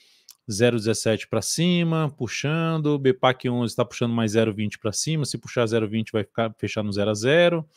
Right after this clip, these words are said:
praticamente, H P V três também puxando zero vinte e dois. O leilão de fechamento tá interessante na, na maioria dos ativos, ó, puxando zero cinquenta e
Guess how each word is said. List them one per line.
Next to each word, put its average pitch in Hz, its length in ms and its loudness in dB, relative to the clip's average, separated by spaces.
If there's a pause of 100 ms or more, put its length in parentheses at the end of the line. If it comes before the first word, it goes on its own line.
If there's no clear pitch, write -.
(360)
praticamente, 147 920 -2 (340)
H 117 220 2
P 117 140 0
V 110 140 2
três 107 300 -2
também 110 220 0
puxando 104 360 -4
zero 98 220 0
vinte 98 240 -4
e 107 40 -14
dois. 170 720 4 (600)
O 139 60 -4
leilão 165 280 6
de 156 80 -2
fechamento 151 460 0
tá 170 240 0
interessante 175 840 -2
na, 110 300 -4
na 110 100 -2
maioria 113 240 2
dos 120 80 0
ativos, 127 360 -2
ó, 101 80 2
puxando 117 440 -2
zero 123 240 2
cinquenta - 340 -4
e 107 200 -2